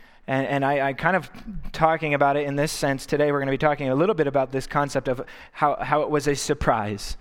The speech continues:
It's a Sunday morning surprise. Uh, and maybe that's just in my mind because last Sunday morning I had a kind of a surprise. We had baby born at twelve ten last, uh, Sunday. Uh, so if you were here on Palm Sunday and I wasn't here, that's where I was.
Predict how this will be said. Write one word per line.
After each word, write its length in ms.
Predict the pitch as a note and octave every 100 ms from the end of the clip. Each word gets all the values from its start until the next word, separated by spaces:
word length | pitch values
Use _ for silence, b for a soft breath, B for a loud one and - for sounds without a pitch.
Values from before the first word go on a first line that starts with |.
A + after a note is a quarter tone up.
| B B B
It's 160 | C3+
a 60 | C#3
Sunday 320 | - F3+ D#3+
morning 300 | D3+ D3 C#3
surprise. 580 | - C#3 C#3+ G#2+ - - B B B
Uh, 180 | B2+ B2
and 120 | C3
maybe 200 | C#3+ D3+
that's 200 | D3+ C3+
just 220 | D3 C#3
in 180 | C#3+ C#3+
my 280 | C3+ C#3+ D#3+
mind 300 | D3+ D3+ E3
because 280 | D3 C#3 B2+
last 360 | B2+ C#3+ C#3
Sunday 280 | - C#3 C3+
morning 320 | C3 C3 C3
I 160 | C3+ C#3+
had 120 | C3+
a 80 | B2
kind 220 | - C3
of 60 | A#2+
a 60 |
surprise. 600 | A2+ C#3 - A#2 G3+ A#3+ - B B
We 160 | D3+ C#3+
had 260 | D3 C3 - B B
baby 320 | D3 D3+ C#3+
born 320 | C3+ C#3 C#3
at 160 | C#3 B2
twelve 320 | D3 C3+ C3
ten 240 | - D3+ C#3
last, 460 | B2+ C3+ - - -
uh, 240 | C#3 B2 B2+
Sunday. 480 | - D3+ C3 A#2+ - B B
Uh, 160 | B2
so 220 | - D3 C3+
if 100 | D3
you 140 | D#3+
were 80 | D3+
here 160 | F#3
on 100 | G3
Palm 200 | D#3 E3
Sunday 320 | D#3 D#3+ D#3 D3
and 60 |
I 120 | D3
wasn't 180 | D#3 D3
here, 160 | D3 C#3+
that's 240 | C3+ C3+
where 120 | D3
I 80 | B2+
was. 340 | B2 B2 A#2+